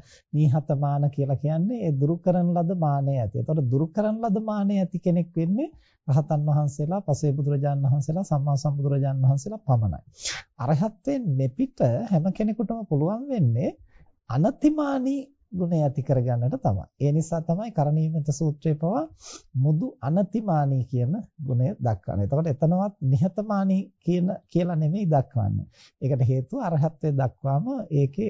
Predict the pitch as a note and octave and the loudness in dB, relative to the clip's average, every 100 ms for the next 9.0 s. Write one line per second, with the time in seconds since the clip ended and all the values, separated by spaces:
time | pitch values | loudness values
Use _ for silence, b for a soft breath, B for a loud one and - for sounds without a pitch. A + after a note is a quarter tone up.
0 | - C3+ C3 - C3 B2+ B2 - - - | -2 2 2 2 -2 0 -2 -2 -4 2
1 | B2 G#2 F2+ F#2 - A#2+ B2+ B2 B2 E3+ | 4 4 0 -2 -2 -4 0 0 0 0
2 | E3 B B B B _ C3+ C3+ B2+ A#2+ | -2 B B B B _ -2 0 0 0
3 | C3 D3+ F3 F3 E3+ D3 F3+ E3+ E3+ E3 | 0 0 0 2 2 2 2 0 0 0
4 | F3 E3 - E3 C3 - C3 C#3 D#3+ E3 | 0 0 -4 -2 0 0 -2 0 2 2
5 | D#3+ D#3+ D#3+ E3+ E3+ D#3+ D#3+ D#3+ - D3 | 0 -2 -2 0 0 2 2 0 -2 -2
6 | D#3+ D#3 E3 D#3+ E3+ E3 F3 D4+ G#4+ B | 0 0 2 0 0 -2 -2 -2 -2 B
7 | B - - C#3 C3+ C3 - _ - C3+ | B -20 -6 -2 0 -2 -6 _ -4 0
8 | C#3 - D#3+ G3+ G3 G#3+ G3+ - A3 | 0 0 0 2 0 0 -2 -2 -4